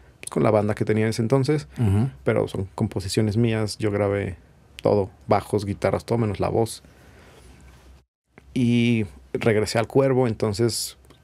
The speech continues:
Speaker 1: para mí no es hobby, ¿no?
Speaker 2: Claro,
Speaker 1: No es banda.
Speaker 2: tal cual se lo dijiste, se los
Speaker 1: Tal cual
Speaker 2: dijiste.
Speaker 1: se los dije. Y le estoy dando su lugar. Y no puedes dedicarle dos horas a un proyecto así a la semana
Speaker 2: Claro.
Speaker 1: y esperar que pase algo.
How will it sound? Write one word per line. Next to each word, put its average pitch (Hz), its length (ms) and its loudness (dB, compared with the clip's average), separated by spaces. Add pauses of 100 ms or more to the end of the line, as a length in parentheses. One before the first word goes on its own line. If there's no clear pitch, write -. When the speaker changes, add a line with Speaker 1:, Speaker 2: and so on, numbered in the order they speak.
(360)
Speaker 1:
para - 140 -4
mí 113 140 0
no 123 100 2
es - 240 -4
hobby, 92 380 -2 (120)
¿no? 131 240 -4 (300)
Speaker 2:
Claro, 107 220 2
Speaker 1:
No 113 80 4
es 120 200 2
banda. 110 220 4
Speaker 2:
tal 117 100 6
cual 113 180 6
se 113 120 2
lo 113 100 4
dijiste, 101 560 0
se - 140 0
los 104 140 4
Speaker 1:
Tal 123 120 4
cual 127 200 4
Speaker 2:
dijiste. - 80 -4
Speaker 1:
se 127 60 0
los 117 160 2
dije. 104 380 -2 (540)
Y 107 220 0
le 107 100 0
estoy 113 260 0
dando 110 460 2 (180)
su - 140 -4
lugar. 120 420 0 (580)
Y 110 280 -4 (100)
no 110 220 0
puedes 117 360 2
dedicarle 101 580 0
dos 98 260 0
horas 104 320 -2 (160)
a 95 80 -4
un 98 180 -2
proyecto 98 440 -2
así 110 320 -4 (100)
a 101 80 -2
la 95 100 2
semana 101 420 -2 (140)
Speaker 2:
Claro. 98 260 -6
Speaker 1:
y 117 60 4
esperar 101 460 2
que - 80 -14
pase - 280 -2
algo. - 280 -6